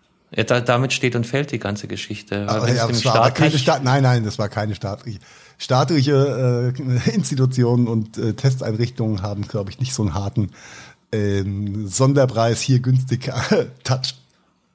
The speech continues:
Speaker 1: Was ich zum Beispiel gehört habe, aber jetzt Obacht, das ist alles unter Vorbehalt. Äh, ich glaub, als Arzt kann man verdammt gut verdienen, äh, in diesen Testzentren. Ich glaub, da gibt's Stundensätze von hundertzwanzig Euro und mehr.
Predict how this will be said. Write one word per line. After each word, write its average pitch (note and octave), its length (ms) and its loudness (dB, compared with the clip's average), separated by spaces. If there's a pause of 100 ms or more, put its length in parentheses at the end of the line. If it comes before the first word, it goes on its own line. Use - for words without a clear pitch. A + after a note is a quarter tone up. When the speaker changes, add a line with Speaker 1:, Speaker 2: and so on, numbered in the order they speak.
(480)
Speaker 1:
Was C3+ 240 2
ich - 260 0
zum E3 220 -2
Beispiel C#3+ 300 2
gehört C3 360 2
habe, F3 160 2
aber C#3+ 140 0
jetzt C#3+ 280 -2
Obacht, F3+ 520 0
das C#3 120 -4
ist B2 140 -6
alles C3+ 300 -2
unter C#3 580 2
Vorbehalt. D3+ 920 0 (120)
Äh, C#3 560 2
ich F2 220 -8
glaub, C#3 180 0
als B2 220 -2
Arzt C#3+ 260 2
kann C#3 140 -2
man C3+ 120 2
verdammt C3 460 0
gut C3 400 -2
verdienen, G#2 680 2 (240)
äh, - 340 -6 (100)
in A#2 220 4
diesen G#2+ 260 0
Testzentren. G2+ 760 0
Ich G#2 100 0
glaub, A#2+ 200 -2
da B2+ 100 2
gibt's A2+ 200 -2
Stundensätze B2+ 540 0
von A#2 260 0
hundertzwanzig A#2 600 0
Euro A2 340 0
und G#2 220 -4
mehr. G2+ 260 -2